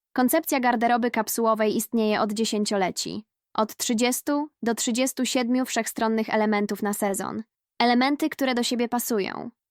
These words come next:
Elementy, których naprawdę używasz. Elementy, które sprawiają, że czujesz się dobrze. Żadnych ubrań przechowywanych na czas, gdy schudniesz. Żadnych ubrań, które już nie pasują,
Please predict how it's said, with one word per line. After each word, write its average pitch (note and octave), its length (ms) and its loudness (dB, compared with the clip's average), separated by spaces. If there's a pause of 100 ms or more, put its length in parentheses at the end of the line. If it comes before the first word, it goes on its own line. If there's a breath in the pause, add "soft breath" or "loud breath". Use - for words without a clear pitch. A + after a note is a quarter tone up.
(140)
Elementy, C4 480 2
których B3+ 300 -2
naprawdę A#3+ 500 0
używasz. G3+ 640 -2 (360)
Elementy, B3+ 480 2
które A#3+ 260 -2
sprawiają, A#3+ 580 0
że A#3 120 -2
czujesz A3+ 280 -2
się - 160 -4
dobrze. G3 460 -2 (500)
Żadnych C4 500 2
ubrań A#3+ 280 2
przechowywanych A3 720 0
na G#3+ 120 0
czas, A#3+ 340 0
gdy G#3+ 200 0
schudniesz. - 680 -4 (380)
Żadnych A#3 380 2
ubrań, A#3 300 2
które A3 260 0
już A3 180 0
nie A3+ 100 2
pasują, B3+ 560 0